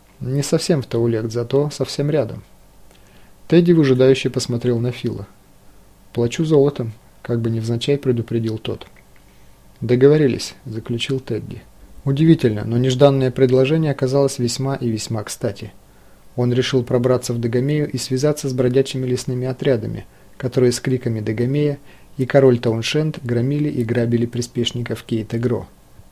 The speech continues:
Выдав себя за принца Таушенда, которого эти люди уже успели произвести в короли,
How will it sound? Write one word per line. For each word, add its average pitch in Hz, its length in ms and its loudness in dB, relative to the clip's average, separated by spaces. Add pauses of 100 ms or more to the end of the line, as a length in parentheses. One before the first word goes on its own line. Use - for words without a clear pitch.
Выдав 135 300 4
себя 131 280 2
за 123 100 2
принца 127 380 0
Таушенда, 151 680 -2
которого 131 420 2
эти 123 180 0
люди 147 220 2
уже 131 180 4
успели 127 380 2
произвести 120 540 0
в 117 80 -10
короли, 123 460 0